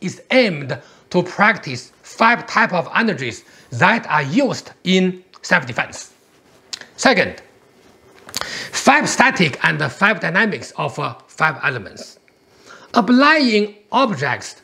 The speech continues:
to describe the trajectory of, uh, martial movements is the static approach, while applying the one energy concept in practice is the dynamic approach. Third,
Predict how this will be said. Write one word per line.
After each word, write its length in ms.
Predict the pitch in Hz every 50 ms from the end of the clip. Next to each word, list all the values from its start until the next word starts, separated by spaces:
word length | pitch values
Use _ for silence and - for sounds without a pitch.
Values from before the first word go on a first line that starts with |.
| - -
to 180 | 175 185 175
describe 600 | - 170 139 - - - 208 220 214 196 143 131
the 220 | 131 160 156 - - - - - -
trajectory 800 | - - 185 - - 240 262 233 175 - 160 156 147 143 151 156
of, 240 | - 147 143 107 104
uh, 120 | 139 127 123
martial 520 | 123 131 156 196 226 240 - - 180 151
movements 640 | 143 165 220 277 269 202 151 120 104 104 104 - _ _ _ _ _ -
is 220 | - 175 165 - -
the 200 | 165 139 131 - - - - -
static 480 | - - - 226 233 233 233 175 143
approach, 480 | 127 127 - 139 - - - - - - - - - - - -
while 240 | 135 151 170 180 175
applying 540 | 160 - - 185 247 285 302 269 226 202 180
the 180 | 156 143 120 - - - _ _ _ -
one 460 | 123 117 139 - 233 262 269 262 262 - - -
energy 360 | 220 254 247 233 175 180 165
concept 600 | - - - 165 151 - - - - - - - _ -
in 240 | - 226 240 240 233
practice 680 | 233 - - 180 156 151 123 - - 110 - - - - -
is 220 | - 170 160 120 113
the 220 | 156 151 151 - - - _ _ - _ -
dynamic 500 | - 175 170 208 254 277 240 190 139 127
approach. 520 | 120 - - 123 104 101 - - - - _ _ _ _ _ _ _ _ _ - - - -
Third, 400 | - - 254 233 143 - -